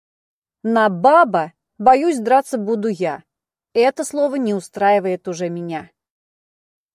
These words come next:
Если вам интересно, чем закончилось это противостояние на момент написания этой книги, то внук зовет меня Тата. Для меня разницы никакой,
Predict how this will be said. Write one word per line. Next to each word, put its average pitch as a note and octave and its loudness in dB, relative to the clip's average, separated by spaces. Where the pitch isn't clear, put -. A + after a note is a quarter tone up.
Если A3+ 0
вам A#3 2
интересно, B3+ -4
чем D#4 0
закончилось A#3+ -2
это - -8
противостояние G3+ -2
на F3+ -6
момент F#3 -6
написания F3 -6
этой D#3 -14
книги, A#3 -4
то C#4 2
внук D4+ 0
зовет A3+ 2
меня A#3 -6
Тата. F#3 -2
Для A#3+ -2
меня G#3+ -2
разницы F3 -4
никакой, B3+ -2